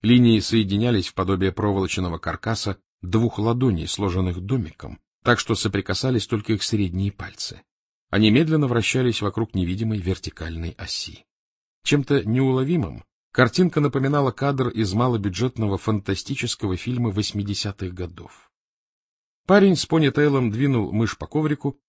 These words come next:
потыкал стрелкой курсора в колонки меню, возникшие в верхней части экрана, и наклон рук изменился. — Я ведь говорил, сразу надо было золотое сечение забить, — сказал он, поворачиваясь к Марковину. — Ты про что? —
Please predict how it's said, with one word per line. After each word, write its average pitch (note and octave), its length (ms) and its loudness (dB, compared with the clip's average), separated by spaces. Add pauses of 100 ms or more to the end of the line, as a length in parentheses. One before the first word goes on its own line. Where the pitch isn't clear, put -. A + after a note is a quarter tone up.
(140)
потыкал D3 460 2
стрелкой B2 520 0
курсора A2 480 0
в - 80 -8
колонки G2 440 -2
меню, F#2+ 500 -2
возникшие B2+ 640 0
в G2 40 -2
верхней G#2 400 0
части F#2+ 440 -6
экрана, F2+ 400 -8 (440)
и A3 200 0
наклон D#3 480 0
рук B2+ 220 -6
изменился. — G#2 680 -6 (1400)
Я F3 160 4
ведь F3+ 220 4
говорил, G3+ 600 6
сразу F#3+ 400 2
надо F#3 240 2
было F#3+ 300 2
золотое D#3 560 2
сечение C3+ 640 0
забить, — A#2+ 520 -4 (200)
сказал F2 400 -4
он, A2+ 120 0
поворачиваясь F2 640 -4
к - 80 -12
Марковину. — E2+ 560 -10 (800)
Ты C3 100 0
про E3 160 4
что? — C3 300 0